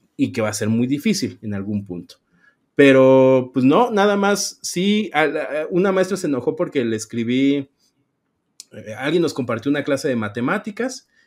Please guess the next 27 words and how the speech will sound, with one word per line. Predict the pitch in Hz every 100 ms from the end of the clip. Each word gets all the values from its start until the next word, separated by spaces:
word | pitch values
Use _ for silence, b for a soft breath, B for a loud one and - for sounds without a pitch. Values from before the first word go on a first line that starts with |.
| _
y | 117
fui | 110 147
como | 143 117
hater. | - 156 160 208 - _
<laughs> | - - - 180
Entonces, | 185 175 156 147 160 156 B B B
ahí | 120 135
en, | 147 156
eh, | 135 120
como | 123 113
hater | 135 131 135 123
le, | 110 76
le | 101
escribí | 104 104 113 110
que | 110
había | 117 113 107
como | 139 107
ciertos | - 110 -
errores | 113 107 113 107
matemáticos. | 117 117 143 170 - 147 202 - b b b -
Una | 143 147
maestra, | 147 135 135 135 135 147 -
bueno, | 127 131 131
muy | 135 170 170
castrocito, | 170 160 127 - 110 98
muy | 110 127 135
castrocito. | 135 117 - 98 95 -